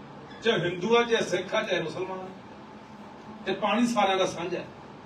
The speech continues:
ਸੋ ਇਸ ਕਰਕੇ ਅਪੀਲ ਆ ਵੀ ਉਸ ਦਿਨ ਪੰਦਰਾਂ ਅਗਸਤ ਨੂੰ ਇੱਥੋਂ ਤੁਸੀਂ ਚਾਹੇ ਬੱਸਾਂ ਕਰਾਇਓ,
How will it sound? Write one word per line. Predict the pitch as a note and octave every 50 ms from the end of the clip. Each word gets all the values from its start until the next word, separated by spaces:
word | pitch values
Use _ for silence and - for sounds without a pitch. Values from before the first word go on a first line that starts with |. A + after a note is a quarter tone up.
| - - - - - - - - - - - -
ਸੋ | - A#3
ਇਸ | B3+ A3 -
ਕਰਕੇ | A3+ G#3 G3 F#3 F3 A3+ A#3 A#3+
ਅਪੀਲ | A#3 A#3+ - G3+ G#3 A3+ A#3+ A3+ A3+
ਆ | A3
ਵੀ | A3+ - A3+
ਉਸ | G#3 A3 A3 G#3+ G3 -
ਦਿਨ | - - G#3 G#3+ A3
ਪੰਦਰਾਂ | - G#3 G3+ F#3 F3 F#3 F#3 F#3 F3+
ਅਗਸਤ | D#3+ D3 D3 C#3 - - -
ਨੂੰ | D3+ D3+ D#3 F3+ G3+ - - - - - - - - -
ਇੱਥੋਂ | E3 F3 E3+ E3+ F#3 G3 F#3+
ਤੁਸੀਂ | F#3+ F#3+ E3+ -
ਚਾਹੇ | F#3+ F3 D#3
ਬੱਸਾਂ | - - - - - G3+ G3 -
ਕਰਾਇਓ, | F#3 F3 E3 E3 E3+ F3 F3+ F#3